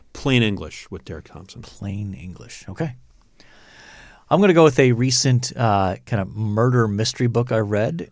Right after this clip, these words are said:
Speaker 2: by Peter Swanson called Eight Perfect Murders.
Speaker 1: Ooh.
Speaker 2: Which, uh, sort of the, uh, you gotta be careful giving too much away, but basically,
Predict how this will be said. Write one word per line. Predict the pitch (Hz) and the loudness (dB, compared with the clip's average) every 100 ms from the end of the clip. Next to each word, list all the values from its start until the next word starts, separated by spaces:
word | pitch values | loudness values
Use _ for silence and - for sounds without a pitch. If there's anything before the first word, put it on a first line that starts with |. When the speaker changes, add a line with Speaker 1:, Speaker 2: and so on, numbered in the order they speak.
| - | -10
Speaker 2:
by | 117 98 92 | -4 -2 -4
Peter | - 127 98 | -6 -6 -2
Swanson | - - - 85 107 - 170 175 | -4 -4 -6 -8 -6 -8 -8 -8
called | - 98 - - | -6 -8 -10 -10
Eight | 123 143 _ - | -8 -10 _ -6
Perfect | - 131 123 131 - | -4 -2 -2 -4 -6
Murders. | 95 95 117 196 240 - - _ _ _ _ - | -8 -8 -6 -8 -8 -8 -10 _ _ _ _ -12
Speaker 1:
Ooh. | 147 220 76 - - - | -6 -6 -6 -10 -20 -8
Speaker 2:
Which, | 127 123 - - - | -2 -2 -2 -8 -2
uh, | 110 101 92 90 - - _ - - | 0 0 -2 -4 -8 -20 _ -20 -12
sort | - 135 | -4 -4
of | 117 | -4
the, | - - - | -8 -20 -16
uh, | 107 - _ _ - 151 | -16 -18 _ _ -20 -16
you | 147 | -10
gotta | - 113 | -4 -2
be | |
careful | 101 107 98 | -2 -8 -8
giving | 92 82 | -10 -8
too | - | -4
much | 135 - | -4 -4
away, | 82 73 - - | -10 -12 -16 -6
but | 110 101 - - - - - - - _ _ _ _ - | -4 -4 -10 -16 -18 -20 -20 -20 -20 _ _ _ _ -6
basically, | 135 151 - 131 - 101 87 107 | -2 0 0 -2 -4 -10 -8 -10